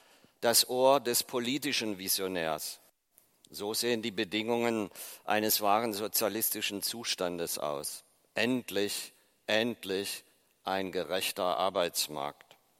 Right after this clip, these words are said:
Oder vielleicht auch ein Plädoyer für den Mindestlohn. Jeder bekommt genug, um davon leben zu können. So sieht soziale Gerechtigkeit aus.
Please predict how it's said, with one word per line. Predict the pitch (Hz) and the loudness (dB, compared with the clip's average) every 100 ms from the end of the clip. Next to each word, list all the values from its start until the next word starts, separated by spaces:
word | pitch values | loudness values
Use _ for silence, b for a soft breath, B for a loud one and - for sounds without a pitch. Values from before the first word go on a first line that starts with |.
| _ _ _ _ _ _ _ _ B B B B | _ _ _ _ _ _ _ _ B B B B
Oder | 139 147 156 | 4 6 6
vielleicht | 160 147 143 156 170 - - | 6 12 12 12 8 2 8
auch | 135 147 - | 10 10 6
ein | - 135 139 | 4 4 4
Plädoyer | - 139 135 131 127 117 120 143 156 | 4 6 6 4 4 4 6 4 2
für | 139 135 | 2 2
den | 127 120 | 4 2
Mindestlohn. | 127 156 156 123 - 107 95 85 69 _ b b b b b b 87 | 2 2 4 4 2 0 -2 -2 -6 _ b b b b b b -8
Jeder | 87 120 139 165 | 0 4 6 6
bekommt | 143 113 139 131 120 | 6 0 2 2 2
genug, | 120 117 123 156 175 - - | -2 0 -2 -4 -6 -8 -4
um | 127 | 4
davon | 127 117 131 | 6 6 4
leben | 120 110 123 131 | 2 2 2 -2
zu | 107 104 | -4 -6
können. | 95 85 80 | -4 -4 -4
So | 80 120 143 | 0 2 2
sieht | 143 135 - - b b b b b | 0 -2 -6 -18 b b b b b
soziale | - 113 - 107 107 117 | -4 0 4 6 6 4
Gerechtigkeit | 107 101 107 - 101 - 92 80 78 | 2 2 0 0 -6 -8 -6 -4 -4
aus. | - 76 69 - | -6 -6 -8 -12